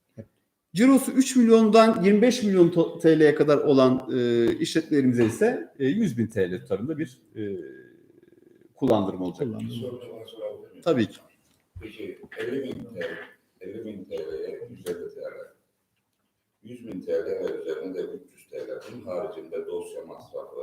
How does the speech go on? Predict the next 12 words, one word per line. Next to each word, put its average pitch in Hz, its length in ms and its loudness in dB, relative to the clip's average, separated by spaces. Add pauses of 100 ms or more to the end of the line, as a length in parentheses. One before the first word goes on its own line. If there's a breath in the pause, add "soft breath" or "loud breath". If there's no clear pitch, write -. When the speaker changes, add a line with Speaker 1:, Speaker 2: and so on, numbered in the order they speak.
(180)
Speaker 1:
İlk 202 140 -6
Speaker 3:
herhangi 90 580 -12
komisyon, - 540 -16 (300)
yedi 90 280 -8
buçuk - 280 -20
faiz 85 320 -6
oranının 73 520 -10
haricinde 71 600 -16 (1040)
herhangi 90 460 -10
bir 85 160 -16
dosya 82 320 -14
masrafı, 80 520 -16